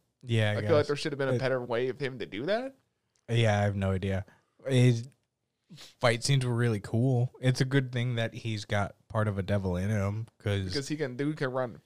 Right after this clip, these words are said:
Speaker 2: fast.
Speaker 1: that,
Speaker 2: Run
Speaker 1: and
Speaker 2: fast,
Speaker 1: he'd
Speaker 2: dodge fa-
Speaker 1: definitely be dead. <laughs> There's one point where he, like, ricocheted off the side of a building. It's like
Speaker 2: Well, there was the point where
Speaker 1: That
Speaker 2: he
Speaker 1: was
Speaker 2: just
Speaker 1: a
Speaker 2: collapsed the building. There's this woman in there, and he's like,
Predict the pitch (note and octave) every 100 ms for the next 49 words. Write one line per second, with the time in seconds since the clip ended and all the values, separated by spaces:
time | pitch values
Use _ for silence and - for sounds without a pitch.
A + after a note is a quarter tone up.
0 | - A#2 F#2+ - - - _ _ _ _
1 | F3+ E3 D#3 C#3 D#3+ D3 B2+ E3 D#3+ C3
2 | D#3 D#3 D#3 D3 C#3+ C#3+ G#2+ A#2 A#2+ A#2+
3 | B2 B2 B2 G#2+ B2 B2+ C3 D3 D#3 D#3
4 | C#3+ C#3+ C3 D#3 C#3 B2 A#2 B2+ C3 A2+
5 | A2 A2 A#2+ A#2+ - C3 B2 B2+ A2+ A2+
6 | B2 A#2+ A2+ B2 B2+ A2+ G#2+ F#2 E2 -
7 | - _ - E3 E3 D#3+ D#3+ F3+ E3 G#3
8 | C#3 - D#3+ C#3 C3+ D3 - C#3+ B2 B2+
9 | C#3 C3 B2+ C#3+ D3 D3+ D#3 D#3+ D3+ C#3
10 | C3+ D3 D3+ C#3+ C#3 C3+